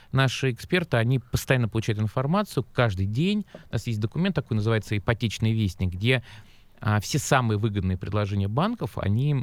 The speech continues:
м, пересылаются и, и предлагаются. То есть, а, при звонке вот на три шесть три десять десять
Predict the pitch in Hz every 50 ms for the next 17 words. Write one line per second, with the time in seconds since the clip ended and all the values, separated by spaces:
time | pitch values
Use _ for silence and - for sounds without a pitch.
0 | - - 113 107 107 104 104 104 104 - - - 127 110 - - - 190 240 269
1 | 262 214 - - - 123 117 139 151 139 131 - 143 147 - - 139 127 135 131
2 | 123 113 101 87 80 - - - 101 104 - - - - - - - - 101 -
3 | - - 95 92 92 92 92 90 90 90 92 95 104 101 104 98 - - 123 120
4 | 110 117 123 135 139 - 262 277 277 226 160 123 110 104 107 95 - 107 104 92
5 | - 120 104 - - 110 - - 107 104 95 98 104 95 - - 104 101 101 110
6 | 110 98 - 95 -